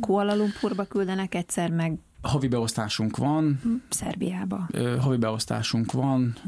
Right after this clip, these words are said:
Speaker 2: van egy elég széles útvonalhálózatunk, tehát nagyjából mindenfelé repülünk szerte Európába, illetve kicsit túl is néha, és akkor az van, nincs fix személyzet, tehát mindig másokkal repülünk,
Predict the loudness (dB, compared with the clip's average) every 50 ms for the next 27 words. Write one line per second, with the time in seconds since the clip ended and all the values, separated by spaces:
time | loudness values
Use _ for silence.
0 | -12 -10 -6 -4 -2 -2 0 0 0 0 -2 -2 -2 -2 -2 -2 -2 -2 -4 -2
1 | 0 0 2 2 2 2 2 2 2 2 2 0 0 0 0 -2 0 0 -2 0
2 | 0 0 0 0 0 0 2 2 4 4 2 2 0 0 0 2 2 0 0 0
3 | 2 2 2 0 0 -2 -4 -4 -2 0 -2 -2 -2 -2 0 0 2 0 0 0
4 | 0 -2 0 0 -2 -2 -2 -4 -4 -4 -4 -4 -4 -6 -12 -16 _ _ -10 -8
5 | -4 -2 -2 -4 -2 -2 -2 -2 -2 -2 -2 0 0 2 2 0 0 0 2 2
6 | 4 4 2 2 0 -2 -4 -6 -6 -6 -6 -6 -6 -4 -4 -4 -4 -4 -2 -2
7 | 0 2 2 4 4 4 2 2 2 0 0 0 0 -2 0 -2 -2 -2 -4 -4
8 | -2 -2 -2 0 0 0 2 2 2 2 0 0 -2 -4 -4 -4 -4 -2 -2 0
9 | 0 0 2 2 2 0 0 -2 -4 -4 -2 -2 -2 -2 0 0 0 2 2 0
10 | 0 -2 -6